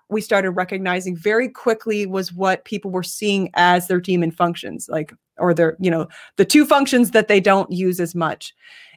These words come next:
It seems like we create in our minds a fear over it. It's scary, it's unknown, and therefore we don't go and pursue it. We don't work on it. It's something that we shouldn't be responsible for. Oddly enough, we want to be seen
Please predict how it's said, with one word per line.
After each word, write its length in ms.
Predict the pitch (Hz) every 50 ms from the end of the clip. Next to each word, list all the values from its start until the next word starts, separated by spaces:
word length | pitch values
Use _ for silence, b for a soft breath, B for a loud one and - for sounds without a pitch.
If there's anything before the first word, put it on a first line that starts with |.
| B -
It 160 | 190 185 185
seems 420 | - - - 202 202 196 185 175
like 260 | 202 190 185 180 -
we 160 | 185 196 185 175
create 560 | 180 - - - 208 202 208 208 214 220 214
in 140 | - 196 196
our 100 | 185 185
minds 460 | 190 190 196 208 208 214 214 214 202
a 100 | - 175
fear 460 | - - - 240 226 233 226 226 226
over 320 | - 214 220 202 214 214
it. 160 | 214 214 208 -
It's 180 | - 175 - -
scary, 800 | - - - - 233 226 226 220 226 226 226 220 214 214 202 - -
it's 220 | 185 180 180 - -
unknown, 600 | - 196 214 220 208 214 208 208 208 208 208 208
and 240 | - - 190 185 170
therefore 460 | 185 190 196 190 180 - 196 196 190
we 180 | 185 180 185 185
don't 400 | 160 165 196 180 180 185 180 -
go 140 | - 190 175
and 120 | 170 175
pursue 360 | 180 185 175 - - 254 262
it. 100 | 262 240
We 80 | - 214
don't 220 | 208 196 175 -
work 200 | - 196 208 208
on 180 | - 208 190 190
it. 280 | 185 185 185 - - - b b b b b b b -
It's 160 | 196 202 -
something 280 | - 220 202 185 190 190
that 80 | -
we 80 | - 175
shouldn't 400 | 170 - - - 233 220 220 -
be 140 | - 226 208
responsible 580 | 196 196 - - 196 190 185 185 190 190 190
for. 400 | 185 185 - 190 190 190 185 185 -
Oddly 320 | 170 170 175 180 185 185
enough, 240 | 190 190 185 175 180
we 80 | 185 170
want 300 | 156 156 170 175 180 175
to 80 | - 185
be 120 | 175 165
seen 580 | 160 - - - - 233 247 269 285 330 349